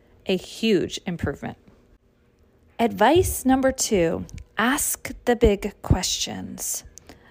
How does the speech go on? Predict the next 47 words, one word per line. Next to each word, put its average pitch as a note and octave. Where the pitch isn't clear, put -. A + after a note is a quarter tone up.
Another A3
way C#4+
to -
connect C4+
with C4+
your C#4
partner D#4+
is G3
by F3
asking A4
questions. G3+
So, D4
of D#4+
course, A4
when F#4+
you've E4
been D4
married A#3+
for A#3+
a A#3
while G#3
or C#4
you've A#3+
been G3+
in F3+
a D#3+
relationship E3
for F#3
a F3
while, E3
we B3
get E4
to F#4+
know F3
each G#3
other F3
and F3+
we F3+
just F#3
start E3+
assuming F3+
what E3+
the -
other D3
person's D#3
gonna -
say A3+